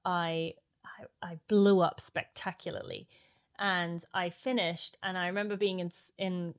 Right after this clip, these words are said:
uh, doing my masters the next day, going in, and, like, friends came up to me and they said, "Oh, did you run the marathon yesterday?" And I said, "Yeah." And they were like, "Congratulations." And then they turned around and walked away. And I was like, "But you didn't,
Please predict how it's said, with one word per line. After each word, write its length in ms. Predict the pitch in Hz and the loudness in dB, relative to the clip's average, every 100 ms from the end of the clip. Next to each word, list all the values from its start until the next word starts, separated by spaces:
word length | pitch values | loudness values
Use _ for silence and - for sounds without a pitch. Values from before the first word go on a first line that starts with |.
| _ - | _ -4
uh, 200 | 180 170 | -2 -2
doing 200 | 202 190 | 0 0
my 140 | 175 | 2
masters 460 | 180 180 151 185 170 | 2 2 0 -4 -4
the 100 | 175 | -4
next 220 | - - | -4 -4
day, 120 | 170 | -2
going 260 | 170 180 180 | 0 0 0
in, 140 | 170 | -2
and, 180 | 165 170 - - _ _ - | -2 -6 -10 -20 _ _ -10
like, 180 | 185 | -10
friends 320 | - 214 208 - | 2 4 4 4
came 160 | 214 | 4
up 120 | 196 | 4
to 100 | - | 2
me 80 | 202 | 0
and 80 | 196 | 2
they 40 | 202 | 2
said, 120 | 285 | 6
"Oh, 120 | 392 | 6
did 140 | 427 427 | 6 4
you 100 | 440 | 4
run 140 | 453 440 | 4 2
the 140 | 392 | 2
marathon 360 | 349 370 403 392 | 2 2 0 -2
yesterday?" 440 | 392 415 415 415 | -2 0 2 2
And 100 | 370 | 4
I 60 | 285 | 2
said, 260 | - 254 - _ - _ _ _ _ _ _ - | 2 0 0 _ -20 _ _ _ _ _ _ -4
"Yeah." 460 | 262 269 247 233 233 - - - - - - - | 2 4 4 0 -2 -4 -6 -10 -12 -16 -20 -2
And 120 | 202 | 4
they 100 | 202 | 6
were 80 | 196 | 6
like, 380 | 190 175 - - _ _ _ - | 6 6 4 -6 _ _ _ -2
"Congratulations." 1300 | 440 508 508 480 480 508 - 440 370 240 196 180 - | 8 10 10 8 8 8 8 8 8 8 4 2 -4
And 160 | - 214 | 2 4
then 100 | 208 | 4
they 100 | 202 | 2
turned 260 | 196 214 202 | 4 4 6
around 200 | 196 185 | 6 6
and 80 | 180 | 2
walked 220 | - - | -2 0
away. 300 | 185 180 160 | 4 4 4
And 100 | 175 | 0
I 80 | 175 | -2
was 120 | - | 0
like, 240 | 165 - - | -2 -2 0
"But 220 | 339 - _ _ _ | 0 0 _ _ _
you 180 | 302 330 | -2 0
didn't, 380 | 370 359 330 | 0 -2 -4